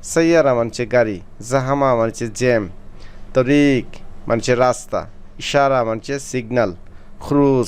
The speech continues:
মানে হচ্ছে বাইর হওয়া। মাতাব মানে হচ্ছে স্পিড ব্রেকার। স্পিড ব্রেকারকে আরবিতে বলে মাতাব। ইয়াসার মানে হচ্ছে বামে বা বাম দিকে। ইয়ামিন মানে হচ্ছে ডানে বা ডান দিকে।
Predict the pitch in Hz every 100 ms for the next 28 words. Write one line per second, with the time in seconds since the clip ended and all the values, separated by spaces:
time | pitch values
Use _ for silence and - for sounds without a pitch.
0 | - 110 107 120 123 127 107 110 98 78
1 | - - - - - - 120 - 135 131
2 | 120 107 - 110 110 - - - - 147
3 | 127 127 - 95 - - - - 147 135
4 | 139 135 131 120 107 117 123 123 131 131
5 | 120 - 117 113 110 - - 151 147 131
6 | 104 107 107 123 107 113 117 107 101 110
7 | 104 117 117 110 95 82 - 135 147 139
8 | 120 110 110 120 113 120 127 135 123 101
9 | 120 117 110 92